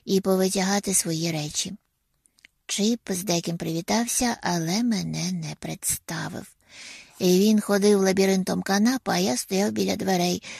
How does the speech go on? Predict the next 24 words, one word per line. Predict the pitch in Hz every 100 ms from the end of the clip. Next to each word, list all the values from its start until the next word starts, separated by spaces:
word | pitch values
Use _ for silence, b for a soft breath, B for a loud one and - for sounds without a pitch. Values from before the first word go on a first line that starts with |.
| B
силкуючись | - - 185 190 190 180 180 -
не | 190
заважати | 185 180 180 180 180
хлопцям, | 180 208 226 - 190 175
які | 170 - 185
витягали | 180 180 185 180 175 170
меблі | 185 214 196 180
крізь | - 170 180 -
вузькі | 170 165 - 170
двері. | 175 151 151 160 190 _ _ _ _ - _ _ _ _ -
Десять | 175 196 240 277 254
хвилин | - 226 196 185 214
Чип | - 190 -
шукав | - 185 175 175
свої | - 180 170 165
речі, | 160 165 - - B B B B
і | 190
ще | 175 - 196
годину | 220 240 233 240 240 240
ми | 208 190 233
тягали | 233 185 202 202
їх | 190 208
до | 208 214
себе. | 196 - 160 156 -